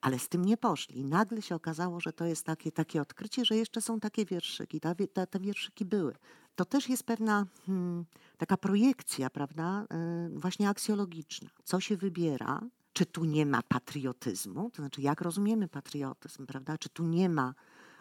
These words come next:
obywatelskości, jak rozumiemy obywatelskość, prawda? To jest to wielkie pytanie. My, my używamy takiej formuły, która może nie, niekoniecznie jest, y, taka literaturoznawczo obudowana, ale odpowiedzialność. Ta odpowiedzialność kazała Mickiewiczowi w pewnym momencie powiedzieć, że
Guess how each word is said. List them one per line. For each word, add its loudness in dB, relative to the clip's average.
obywatelskości, 2
jak 0
rozumiemy 2
obywatelskość, -8
prawda? -4
To -2
jest 0
to 0
wielkie 2
pytanie. -2
My, 2
my 0
używamy -2
takiej -4
formuły, -2
która -4
może -4
nie, -2
niekoniecznie -6
jest, -4
y, -10
taka -6
literaturoznawczo -4
obudowana, -6
ale -8
odpowiedzialność. -6
Ta 6
odpowiedzialność 4
kazała 2
Mickiewiczowi -6
w -16
pewnym 2
momencie 0
powiedzieć, -6
że 0